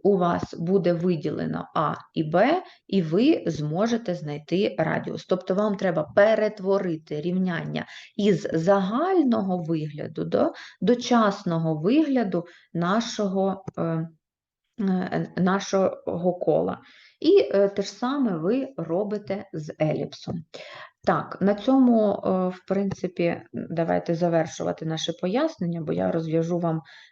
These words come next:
всі задачі. Ем, і, будь ласочка, е, я на зв'язку. Якщо ви зараз прям починаєте розв'язувати,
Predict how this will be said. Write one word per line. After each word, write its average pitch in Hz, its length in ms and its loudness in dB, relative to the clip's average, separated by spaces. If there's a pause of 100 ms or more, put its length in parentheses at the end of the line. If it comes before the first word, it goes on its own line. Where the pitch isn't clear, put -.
(100)
всі - 500 -2
задачі. 160 840 -2 (440)
Ем, 165 640 2 (840)
і, 226 400 4
будь 180 240 4
ласочка, 165 720 -2 (260)
е, 165 240 2
я 233 280 4
на 202 180 4
зв'язку. 190 720 -4 (240)
Якщо 240 640 4
ви 190 160 4
зараз 175 480 2
прям 151 360 -4
починаєте 226 680 2
розв'язувати, 175 1040 -2